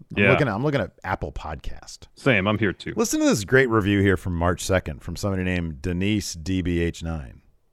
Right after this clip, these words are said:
Speaker 1: "It's fun to listen to these pod-," I'm sorry, preface it. The title is A Great Show, five stars.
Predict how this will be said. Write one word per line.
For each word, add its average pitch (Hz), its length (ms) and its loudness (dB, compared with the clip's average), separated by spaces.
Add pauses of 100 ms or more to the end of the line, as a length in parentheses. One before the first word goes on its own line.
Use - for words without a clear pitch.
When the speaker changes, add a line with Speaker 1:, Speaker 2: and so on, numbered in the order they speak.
(720)
Speaker 1:
"It's 170 180 0
fun 226 300 2
to 175 80 4
listen 175 260 4
to 127 60 0
these 104 160 0
pod-," 90 280 2
I'm 110 120 2
sorry, 80 280 -2
preface 85 380 0
it. 80 100 -10 (260)
The 98 80 -6
title 117 360 2
is 90 160 -2
A 123 60 -2
Great 165 260 4
Show, 123 240 6
five 110 260 4
stars. - 440 -2